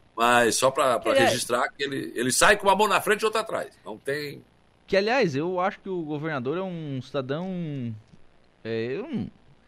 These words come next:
Speaker 2: você pode discordar do governo dele, não concordar com o governo dele, enfim, te-, teve o episódio dos respiradores durante a, a gestão dele,
Speaker 1: É.
Speaker 2: a questão do,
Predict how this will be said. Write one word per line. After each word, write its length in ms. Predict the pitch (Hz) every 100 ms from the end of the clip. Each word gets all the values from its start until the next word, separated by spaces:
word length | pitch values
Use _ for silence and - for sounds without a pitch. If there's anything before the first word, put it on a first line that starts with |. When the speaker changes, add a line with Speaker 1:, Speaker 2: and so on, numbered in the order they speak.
| _ _ _ _
Speaker 2:
você 120 | -
pode 240 | - 165
discordar 540 | 156 - 175 143 147 180
do 80 | 139
governo 340 | 131 143 131
dele, 240 | 117 170 147
não 120 | 117
concordar 400 | 117 123 117 139
com 240 | 123 120
o 20 | 110
governo 320 | 113 117 113
dele, 220 | 123 147
enfim, 320 | 110 - 135
te-, 180 | 110 110
teve 260 | 104 120 135
o 40 |
episódio 400 | 123 120 131 127
dos 160 | 120 113
respiradores 720 | 120 - 131 113 117 147 113
durante 480 | - 107 117 131 107
a, 180 | 98 92
a 120 | 95
gestão 440 | 107 107 - 117 101
dele, 320 | 101 156 135
Speaker 1:
É. 80 | 98
Speaker 2:
a 40 |
questão 360 | 107 101 117 117
do, 260 | 110 92